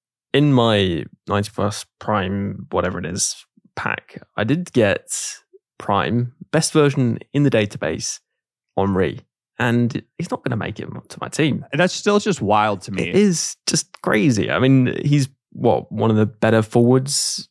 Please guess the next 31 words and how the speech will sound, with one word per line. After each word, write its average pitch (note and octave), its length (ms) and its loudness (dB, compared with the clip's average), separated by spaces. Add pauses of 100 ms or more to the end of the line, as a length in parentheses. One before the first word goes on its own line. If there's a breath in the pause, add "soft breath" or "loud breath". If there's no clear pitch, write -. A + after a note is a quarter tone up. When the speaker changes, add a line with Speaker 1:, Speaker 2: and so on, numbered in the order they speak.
Speaker 1:
technically, C3+ 800 0
if - 360 -2
not A2 320 2 (560)
for A#2+ 140 -2
goal A#2+ 200 4
scoring A#2 680 4
and - 500 -4
just - 280 -6 (100)
all-round G#2 520 2
influence - 840 0
of A2+ 300 -2
the G#2+ 80 2
Premier A2 400 2
League A2 260 2 (100)
era. G#2 460 4 (460 loud breath)
And G#2 120 -2
yet A2+ 160 0
he C3 100 0
has A2+ 180 0
sixty-six - 600 -6
balance D3 400 -4
and C#3 80 -2
eighty-six - 540 -4
composure D3 540 2
on C#3 80 4
his A#2+ 100 4
best B2+ 240 0
version A#2+ 300 4
in A2 100 2
the A2 80 0
game. C3+ 380 2